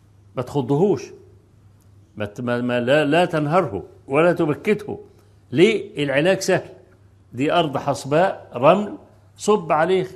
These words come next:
كوز مي، خلاص. "لا تزرموه"، وأراق عليه ذنوباً من ماء. فده برضو من فن الدعوة،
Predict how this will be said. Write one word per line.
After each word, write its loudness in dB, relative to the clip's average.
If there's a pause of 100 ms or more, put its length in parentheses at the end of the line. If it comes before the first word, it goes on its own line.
(160)
كوز -2
مي، -4 (800)
خلاص. -4 (720)
"لا 4
تزرموه"، -2 (180)
وأراق 2
عليه 0
ذنوباً -4
من -6
ماء. -10 (880)
فده 2
برضو -2
من -4 (920)
فن -2
الدعوة، -2